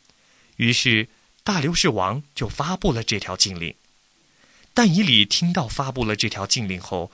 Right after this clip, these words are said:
就回到家，每天三次在楼上的房间里，面对开着的窗子，他跪在地上向神祷告。他总是这样来赞美神。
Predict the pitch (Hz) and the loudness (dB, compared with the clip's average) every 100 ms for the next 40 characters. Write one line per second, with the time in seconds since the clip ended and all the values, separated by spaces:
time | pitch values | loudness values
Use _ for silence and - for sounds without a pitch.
0 | _ - 110 92 95 92 80 110 117 - | _ -6 -4 -4 -4 -2 -2 -4 -6 -14
1 | _ _ _ _ _ 117 101 123 127 175 | _ _ _ _ _ -4 -2 -2 -2 -2
2 | 190 196 101 - _ - - 139 107 101 | -2 -2 -4 -6 _ -20 -4 -2 0 0
3 | 110 - 113 98 - 107 113 135 110 78 | 0 0 0 -2 -2 -2 0 0 0 -4
4 | - - - 147 120 95 110 101 95 - | -8 -16 -10 -6 -4 -4 0 0 0 -4
5 | - 131 117 98 90 - 170 180 101 - | -4 -2 0 -2 -4 -4 -2 -2 -4 -6
6 | _ _ - - 127 - 180 - 113 208 | _ _ -20 -6 -6 0 0 0 -4 -2
7 | 175 - 87 87 _ _ - - 135 - | 0 2 2 0 _ _ -4 -2 0 -4
8 | 113 170 127 76 104 78 _ _ _ _ | -6 -4 -6 -2 -4 -4 _ _ _ _
9 | _ _ _ _ - 180 - 101 104 - | _ _ _ _ -8 -4 -2 -2 0 0
10 | 202 113 107 - 117 - 135 98 85 - | 0 0 -2 -4 -8 -4 -4 -4 -2 -2
11 | 78 - | -2 -10